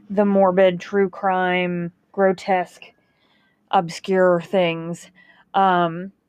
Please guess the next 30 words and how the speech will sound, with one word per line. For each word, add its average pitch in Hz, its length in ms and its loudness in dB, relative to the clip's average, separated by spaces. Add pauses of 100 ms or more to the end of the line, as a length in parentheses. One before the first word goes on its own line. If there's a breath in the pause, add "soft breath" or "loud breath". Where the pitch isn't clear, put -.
(160)
so 226 260 2
I 330 140 2
found 285 340 -2
this 190 160 -2
show 175 680 -2
called 170 340 0
Murder 165 280 -6
Maps - 560 -14 (400)
on 175 240 -4
Netflix, - 640 -2 (460 soft breath)
and 180 600 0 (540)
it 240 180 4
was 247 180 0
just 240 440 2 (800)
really 254 420 0
interesting. 190 440 -8
I 170 60 -6
had 180 180 -4
one 190 200 -6
case 190 300 -8
that - 120 -14
just 175 160 -14
kinda 175 220 -4
jumped 165 320 -4
out 165 200 2
at 175 120 0
me, 170 160 -8
and 156 100 -4
I, 165 200 0
and 170 420 -6